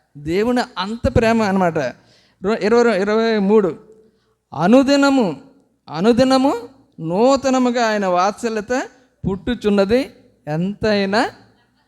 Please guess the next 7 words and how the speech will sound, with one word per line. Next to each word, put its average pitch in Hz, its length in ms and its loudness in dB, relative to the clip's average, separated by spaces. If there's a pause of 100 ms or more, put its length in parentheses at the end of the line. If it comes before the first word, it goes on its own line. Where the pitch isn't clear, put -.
(280)
నమ్మదగిన." 156 600 0 (180)
ఆయన 185 560 -2 (360)
నమ్మదగినవాడు, 165 840 0 (400)
మన 170 360 -2
దేవుడు 190 640 0 (360)
నమ్మదగినవాడు 165 880 2
అంట. 139 200 -2